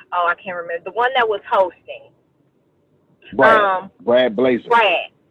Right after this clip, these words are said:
Speaker 1: Brad, yes. He sent out, um, his thirteen page, um, booklet.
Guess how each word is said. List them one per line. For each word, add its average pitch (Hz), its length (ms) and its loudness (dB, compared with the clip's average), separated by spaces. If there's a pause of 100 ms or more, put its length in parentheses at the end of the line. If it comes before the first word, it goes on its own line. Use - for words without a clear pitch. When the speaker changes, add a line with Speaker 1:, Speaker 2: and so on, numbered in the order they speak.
(180)
Speaker 1:
Brad, 170 560 0
yes. 180 260 0 (600)
He 285 320 -4 (260)
sent 247 180 0
out, 214 420 0
um, 190 320 2
his 208 320 -2 (880)
thirteen 220 440 0
page, 202 680 -4
um, 180 460 0 (1300)
booklet. 180 540 2